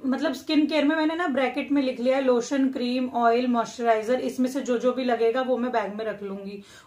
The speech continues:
कोकोनट ऑयल तो मुझे रखना ही रखना है। वैसे मतलब वहाँ, अ, हॉस्पिटल में कोई मसाज वगैरह नहीं करने वाला है, लेकिन डायपर के अंदर अगर आप लगाना चाहो तो लगा सकते हो। और मुझे भी बहुत ज्यादा ड्राइनेस की प्रॉब्लम है, तो वो मुझे भी यूज में आ जाएगा कोकोनट ऑयल।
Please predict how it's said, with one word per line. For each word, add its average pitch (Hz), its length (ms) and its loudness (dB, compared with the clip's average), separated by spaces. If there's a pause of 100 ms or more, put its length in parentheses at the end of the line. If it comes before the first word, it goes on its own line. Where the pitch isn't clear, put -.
कोकोनट 277 480 0
ऑयल 269 220 2
तो 294 80 -2
मुझे 269 260 2
रखना 233 340 -2
ही 233 140 -2
रखना 233 300 -4
है। 262 120 -2
वैसे 233 340 0
मतलब 269 340 0
वहाँ, 247 460 -2
अ, - 20 -2 (600)
हॉस्पिटल 269 400 -4
में 269 140 -2
कोई 294 100 -2
मसाज 240 520 2
वगैरह 254 280 2
नहीं 262 140 0
करने 233 260 -2
वाला 226 220 0
है, 262 60 2
लेकिन 277 280 0
डायपर 233 400 2
के 285 200 -2
अंदर 247 380 0
अगर 254 220 0
आप 262 180 0
लगाना 220 400 -2
चाहो 233 240 0
तो 240 120 -4
लगा 220 300 0
सकते 233 320 -6
हो। 269 60 0
और 269 160 -4 (340)
मुझे 254 260 2
भी 285 140 -2
बहुत 247 260 0
ज्यादा 233 240 2
ड्राइनेस 240 500 -2
की 262 100 -6
प्रॉब्लम 240 340 0
है, 254 80 -4
तो 285 80 -4
वो 285 80 0
मुझे 226 280 2
भी 233 180 -6
यूज 208 220 -6
में 208 120 -8
आ 190 140 -6
जाएगा 190 340 -4
कोकोनट 196 500 -10
ऑयल। 190 300 -6